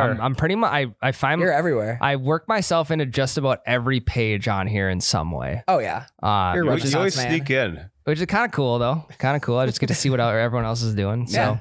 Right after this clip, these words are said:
Speaker 1: I'm
Speaker 2: We'll
Speaker 1: out.
Speaker 2: get, we'll get you on the hot dish eventually. <laughs>
Speaker 1: I've already been
Speaker 2: Have
Speaker 1: twice.
Speaker 2: you?
Speaker 1: Oh, yeah.
Speaker 2: Oh, there you go.
Speaker 1: Yeah. I am
Speaker 2: Perfect.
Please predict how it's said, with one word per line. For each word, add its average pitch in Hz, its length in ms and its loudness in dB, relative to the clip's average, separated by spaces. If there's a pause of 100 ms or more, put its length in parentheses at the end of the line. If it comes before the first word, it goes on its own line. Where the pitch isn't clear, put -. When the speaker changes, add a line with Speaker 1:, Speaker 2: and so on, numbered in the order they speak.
(400)
Speaker 1:
I'm 104 120 0
Speaker 2:
We'll 170 100 4
Speaker 1:
out. 131 80 -2
Speaker 2:
get, - 120 -14
we'll 165 60 -6
get 170 100 0
you 175 60 2
on 156 80 0
the 127 40 -2
hot 117 220 0
dish 110 160 -4
eventually. 120 560 0
<laughs> - 40 -8
Speaker 1:
I've 123 180 2
already 135 180 0
been 143 200 0
Speaker 2:
Have - 160 -10
Speaker 1:
twice. 170 380 2
Speaker 2:
you? - 120 -18
Speaker 1:
Oh, 107 80 0
yeah. 165 300 0
Speaker 2:
Oh, 185 180 4
there 131 160 0
you 107 60 -4
go. 98 100 0
Speaker 1:
Yeah. 131 160 2 (560)
I 131 160 2
am 143 100 0
Speaker 2:
Perfect. - 220 -6